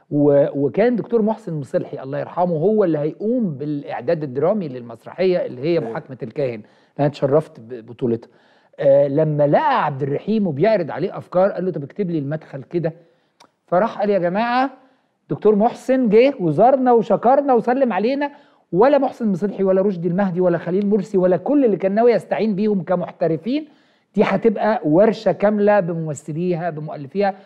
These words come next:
Speaker 1: ومن هنا بقى كتب لنور الرحاية وكتب لدكتور
Speaker 2: ويحيى
Speaker 1: يحيى بعد
Speaker 2: الفخراني
Speaker 1: كده
Speaker 2: طبعا،
Speaker 1: وهكذا.
Speaker 2: الشيخ العرب همام.
Speaker 1: هو
Speaker 2: أنا بس
Speaker 1: هايل.
Speaker 2: عاوز أحيي بقى يعني بيتر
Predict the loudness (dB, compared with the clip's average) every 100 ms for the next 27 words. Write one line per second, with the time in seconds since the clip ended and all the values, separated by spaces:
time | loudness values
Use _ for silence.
0 | _ _ -2 0 2 2 2 0 -2 -6
1 | -4 -4 -6 -4 -2 -4 -6 -10 -10 0
2 | 2 4 4 2 2 0 0 -2 -2 -2
3 | -2 -4 -10 _ -6 -2 2 4 4 2
4 | 2 4 4 4 0 2 2 4 4 0
5 | 0 0 2 4 2 0 -4 -4 -4 -2
6 | -2 -4 -10 -14 -6 2 4 6 6 4
7 | 4 0 -4 -2 -2 -2 -2 -2 -4 -12
8 | _ _ _ -20 _ -12 -10 -10 -14 -16
9 | -16 -18 -20 -20 -12 -12 -12